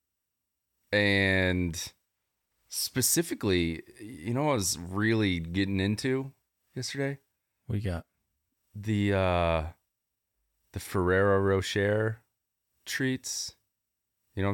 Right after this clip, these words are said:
Speaker 1: I'm talking
Speaker 2: Okay,
Speaker 1: about?
Speaker 2: well, you're not gonna be able to keep the
Speaker 1: Are
Speaker 2: pounds
Speaker 1: you,
Speaker 2: off if you're just
Speaker 1: you,
Speaker 2: dipping
Speaker 1: you know
Speaker 2: into
Speaker 1: how,
Speaker 2: those every,
Speaker 1: you know
Speaker 2: every
Speaker 1: how
Speaker 2: year.
Speaker 1: easy those are to just attack?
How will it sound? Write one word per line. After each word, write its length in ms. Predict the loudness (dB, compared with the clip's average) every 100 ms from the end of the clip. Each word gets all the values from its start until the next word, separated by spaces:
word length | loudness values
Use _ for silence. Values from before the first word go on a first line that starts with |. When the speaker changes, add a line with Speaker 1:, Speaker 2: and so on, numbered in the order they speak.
| 0
Speaker 1:
I'm 40 |
talking 200 | -2 -2
Speaker 2:
Okay, 120 | -2 -2
Speaker 1:
about? 160 | -2
Speaker 2:
well, 220 | -6 -8 -6
you're 140 | -2
not 320 | 0 0 -2
gonna 140 | -4 -4
be 100 | -6
able 180 | -6 -8
to 140 | -10
keep 200 | -8 -8
the 80 | -6
Speaker 1:
Are 20 |
Speaker 2:
pounds 320 | -4 -4 -2
Speaker 1:
you, 60 | -4
Speaker 2:
off 120 | -6
if 160 | -8 -8
you're 80 |
just 220 | -6 -6 -6
Speaker 1:
you, 100 | -10 _ _ _ _ _ _ _ _ _
Speaker 2:
dipping 200 | -4 2
Speaker 1:
you 40 | 2
know 80 | 4
Speaker 2:
into 140 | 4
Speaker 1:
how, 60 | 2
Speaker 2:
those 320 | 2 0 -2
every, 280 | -4 -4 -2
Speaker 1:
you 100 | 0
know 80 | 2
Speaker 2:
every 200 | 2 0
Speaker 1:
how 40 |
Speaker 2:
year. 160 | -2 -4
Speaker 1:
easy 640 | -2 0 0 0 -2 -2
those 360 | -4 -2 -2 0
are 240 | 0 0
to 60 | -2
just 340 | -4 -6 -8 -6
attack? 880 | -6 -4 -4 -2 -2 -4 -10 -20